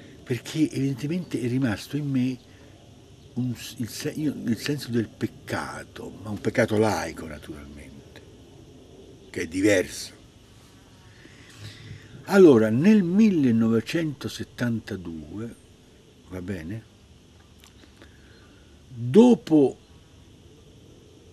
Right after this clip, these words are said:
diversi incontri con Enriquez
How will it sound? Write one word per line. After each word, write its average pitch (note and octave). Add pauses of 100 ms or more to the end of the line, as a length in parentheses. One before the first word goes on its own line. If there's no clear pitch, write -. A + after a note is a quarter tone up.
(400)
diversi B2
incontri G#2 (2750)
con D3+
Enriquez G#2+